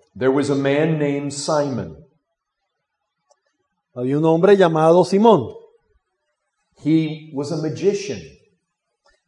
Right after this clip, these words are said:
Speaker 2: Que era un, un, que hacía magia.
Speaker 1: He
Speaker 2: Él
Speaker 1: practiced magic.
Speaker 2: él ejercía la magia.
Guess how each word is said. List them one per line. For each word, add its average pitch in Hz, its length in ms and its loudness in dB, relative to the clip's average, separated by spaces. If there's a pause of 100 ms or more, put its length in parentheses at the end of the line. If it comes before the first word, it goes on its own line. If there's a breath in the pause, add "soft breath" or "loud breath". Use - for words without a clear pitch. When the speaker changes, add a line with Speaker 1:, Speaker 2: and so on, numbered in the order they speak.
Speaker 2:
Que 143 80 -6
era 151 140 2
un, 180 320 -2
un, 165 400 -6
que 165 80 -2
hacía 170 240 0
magia. 175 520 2
Speaker 1:
He 151 100 -4
Speaker 2:
Él 165 60 -4
Speaker 1:
practiced 175 560 2
magic. 160 760 0 (160)
Speaker 2:
él 131 100 -4
ejercía 175 420 2
la 185 120 4
magia. 190 440 2